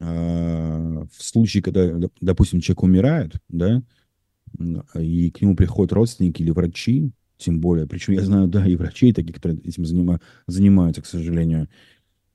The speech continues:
и, э, людям лгут, что они там, типа, не умрут. То есть им, им осталось там буквально час, два, там, три,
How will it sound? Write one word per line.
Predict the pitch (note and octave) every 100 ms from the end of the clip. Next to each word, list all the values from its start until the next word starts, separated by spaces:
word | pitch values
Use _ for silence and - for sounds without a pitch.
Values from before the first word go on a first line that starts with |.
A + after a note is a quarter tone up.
| -
и, | F#2 F2+ F#2 F#2 F2+
э, | F2 - E2+ E2+ E2+ E2+ E2
людям | A#2+ A2 F#2+
лгут, | F#2 G#2+ C#3+
что | - F#2+
они | F#2 G2+
там, | E2 D#2 E2+ E2+
типа, | E2+ E2
не | F2
умрут. | F2+ F2 D#2+ -
То | E2
есть | F#2+
им, | G#2
им | - G#2+
осталось | G#2+ - B2 G#2+
там | - F#2
буквально | A2 F#2+ D#2+
час, | - F#2 E2
два, | F2+ F2+ D2
там, | - C2+
три, | - F#2+ E2 D2+